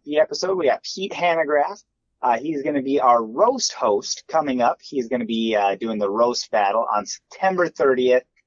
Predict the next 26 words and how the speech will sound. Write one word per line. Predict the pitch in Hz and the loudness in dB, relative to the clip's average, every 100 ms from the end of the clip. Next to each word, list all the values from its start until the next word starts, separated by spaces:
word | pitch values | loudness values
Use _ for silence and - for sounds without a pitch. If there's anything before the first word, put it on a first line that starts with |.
| _ | _
over | 196 190 175 | 0 4 4
at | - | 2
the | |
Caddy | 120 120 110 110 | 0 0 0 0
Shack | 110 101 98 - | -2 0 -2 -4
at | 95 98 | -4 -4
seven | - - 170 147 127 | -4 0 0 0 -6
P | - 117 | -6 -4
M. | 95 87 85 - _ _ - | -2 -2 -4 -10 _ _ -4
Uh, | 98 | -2
again, | 98 104 101 | -2 -2 -6
September | - - - 117 107 101 | -6 -8 -6 -2 -2 -2
thirtieth, | - 98 95 95 85 | -2 -2 -2 -2 -4
seven | - - 113 95 _ - | -6 -4 -4 -4 _ -10
P | 90 | -6
M | 87 | -6
at | 82 | -8
the | _ | _
Caddy | - 85 82 | -6 -6 -6
Shack. | - 85 82 - _ _ - | -6 -4 -4 -8 _ _ 0
Roast | 175 196 165 - - | 4 6 4 -4 -2
battle | 104 92 92 87 82 _ _ - | 0 0 0 -2 -4 _ _ -4
going | 107 104 104 98 | 0 0 0 -2
on | 92 92 90 | -2 -2 -2
down | 92 87 90 | -2 -2 -4
there. | 87 80 71 | -6 -6 -6